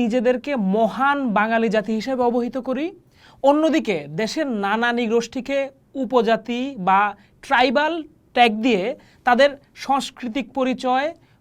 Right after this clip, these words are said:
ভূখণ্ডের অধিকার আর সমাজ ব্যবস্থাকে খাটো করে দেখি।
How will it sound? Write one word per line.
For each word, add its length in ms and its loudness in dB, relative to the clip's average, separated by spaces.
ভূখণ্ডের 720 2
অধিকার 440 0
আর 100 4
সমাজ 320 4
ব্যবস্থাকে 500 -4
খাটো 300 -2
করে 180 -6
দেখি। 240 -16